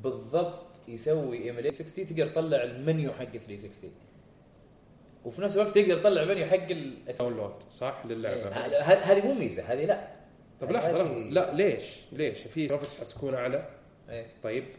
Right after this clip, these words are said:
Speaker 2: يعني، كأنك حطيت ال-، يعني، definitive.
Speaker 3: Native، إنه راح، راح، الإكس بوكس راح يحاول يخليها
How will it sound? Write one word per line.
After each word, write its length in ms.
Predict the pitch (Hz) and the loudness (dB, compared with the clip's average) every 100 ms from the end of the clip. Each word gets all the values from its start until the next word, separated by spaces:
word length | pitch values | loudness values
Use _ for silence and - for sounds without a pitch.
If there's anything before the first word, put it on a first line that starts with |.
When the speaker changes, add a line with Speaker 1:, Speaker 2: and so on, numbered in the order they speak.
| - | -12
Speaker 2:
يعني، 160 | 131 127 | -8 -4
كأنك 420 | 165 156 - - | -2 -2 -4 -10
حطيت 340 | - 143 151 - | -8 -2 -2 -2
ال-، 840 | 120 113 113 110 107 104 - - - - - - 113 | -8 -6 -4 -2 -4 -6 -10 -14 -18 -20 -20 -20 -6
يعني، 240 | 117 113 | -4 -4
definitive. 520 | 117 123 147 135 127 101 98 | -6 -6 -4 -4 -6 -12 -10
Speaker 3:
Native، 460 | 107 170 - 135 | -8 -8 -10 -12
إنه 140 | 139 147 | -10 -10
راح، 240 | 151 147 - 143 | -12 -12 -14 -16
راح، 160 | 143 - 151 - - - - | -16 -12 -12 -10 -14 -16 -8
الإكس 200 | 165 185 | -6 -2
بوكس 180 | 208 208 | -4 -4
راح 160 | - 170 | -6 -8
يحاول 400 | - 190 196 160 | -6 0 0 0
يخليها 1000 | 147 160 160 147 143 131 117 110 98 | -4 -6 -4 -4 -6 -8 -8 -10 -14